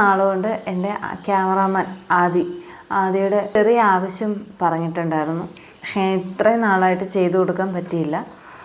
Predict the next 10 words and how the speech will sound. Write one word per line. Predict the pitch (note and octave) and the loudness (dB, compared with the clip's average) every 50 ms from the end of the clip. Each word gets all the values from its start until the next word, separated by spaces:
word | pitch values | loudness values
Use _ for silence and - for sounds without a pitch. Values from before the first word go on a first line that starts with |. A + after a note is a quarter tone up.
| - - - - | -20 -20 -18 -6
അപ്പോൾ | - G#3+ G#3 G3 | 0 2 2 2
ഇന്ന് | F#3+ F#3+ G3 G3+ G#3+ G#3+ G#3 | 2 2 2 2 2 2 2
ഞാനതങ്ങ് | G3 F#3+ F#3+ F#3 F#3 F#3 F#3 F#3 F#3 F#3+ | 2 2 2 2 2 2 2 0 0 2
ചെയ്യാമെന്ന് | F#3+ E3 D#3+ E3 E3 E3 E3+ E3+ F3 E3 | 2 2 4 4 2 2 2 0 0 -2
വെച്ചു. | E3 - - - F#3 A#3+ - - - - - - - - - | -4 -6 -6 -6 -6 -6 -6 -12 -20 -20 -20 -20 -20 -20 -12
അപ്പം | - F#3 F#3+ F#3 | -8 -4 -2 0
വേറൊന്നുമല്ല, | F3+ F3 E3+ F3 F#3+ G#3 G#3 F#3+ E3+ E3+ F#3+ A3 - - - - | 0 0 2 2 2 2 2 2 2 0 0 -2 -4 -10 -6 -4
അവൻ്റെ | F#3+ F3+ F3+ G3 G3 F#3+ | -2 0 0 0 0 2
ക്ലാസ്സിലത്തേക്ക് | F#3+ F3+ F3 E3+ E3+ - F#3 F#3 F#3 - F#3 F3 F3 F3+ F#3 A3 C#4 C#4 - - - - - - - - G3 | 2 2 2 0 -2 -4 -6 -6 -2 0 0 0 0 0 -2 -2 -2 -4 -8 -16 -20 -20 -20 -18 -8 -4 -2
ഒരു | F#3 G3 | 0 0